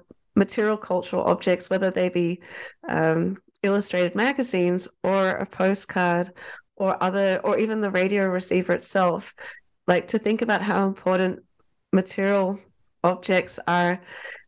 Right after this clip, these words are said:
you know, in tandem with, uh, fueling or, um, interacting with this love of radio. And I think the other thing I tried to think about was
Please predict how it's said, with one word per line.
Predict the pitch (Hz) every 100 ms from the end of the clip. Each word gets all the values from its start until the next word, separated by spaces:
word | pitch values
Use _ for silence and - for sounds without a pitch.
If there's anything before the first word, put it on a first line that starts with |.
| _ -
you | 185
know, | 165 -
in | 202 208
tandem | 202 208 190 196 202 185
with, | 180 180 - - -
uh, | 170 165
fueling | 165 - 208 190 185 180 202 - - - _
or, | - 165 165 151 - -
um, | 170 160 160 220 - _ - - - _
interacting | 214 214 208 185 180 190 190
with | 175 175
this | 175 175
love | 170 180
of | 180
radio. | 175 175 175
And | 165 185
I | 220
think | 247 247
the | 208
other | 208 247
thing | 247
I | 240
tried | 220 214 208
to | 208
think | - 208
about | 202 190 180
was | 190 190 -